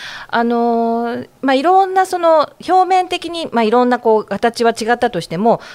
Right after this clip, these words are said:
その問題が何だろうっていうふうに根本を突き詰めていくと、やっぱり望まない孤独だったり、誰にも相談できなかったり、こう、一人で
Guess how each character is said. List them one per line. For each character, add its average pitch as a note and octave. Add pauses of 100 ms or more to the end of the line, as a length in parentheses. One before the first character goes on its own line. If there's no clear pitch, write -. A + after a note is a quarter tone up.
そ C#4
の F4
問 F4+
題 F4
が D#4+
何 F4+
だ C#4
ろ F#3
う E3
っ E3
て E3+
い E3
う -
ふ F3
う -
に E3
根 D4
本 D4+
を D4+
突 -
き - (120)
詰 C#4+
め C#4
て C4
い B3+
く -
と、 G4
や F4+
っ F4+
ぱ G#3+
り F#3
望 F3
ま F3
な E3
い D#3
孤 D#3+
独 E3
だ E3
っ D#3+
た F#3
り、 C4
誰 F#3 (120)
に A#3+
も A#3+ (220)
相 F3
談 E3
で D#3
き F3
な E3
か D#3
っ D3
た A3+
り、 C#4+ (240)
こ D#3+
う、 -
一 -
人 D3
で C#3+